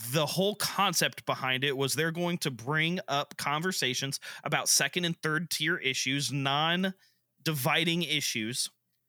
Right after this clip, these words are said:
and they're gonna sit down and they're gonna have conversations about them. And, and the whole theme behind it was iron is gonna sharpen iron.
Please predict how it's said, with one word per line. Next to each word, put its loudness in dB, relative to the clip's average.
and 2
they're 4
gonna 2
sit 2
down -2
and 0
they're 2
gonna 4
have -2
conversations 0
about -2
them. -2
And, -2
and 0
the 0
whole 0
theme 0
behind 0
it -2
was -2
iron 0
is -2
gonna -4
sharpen -2
iron. -6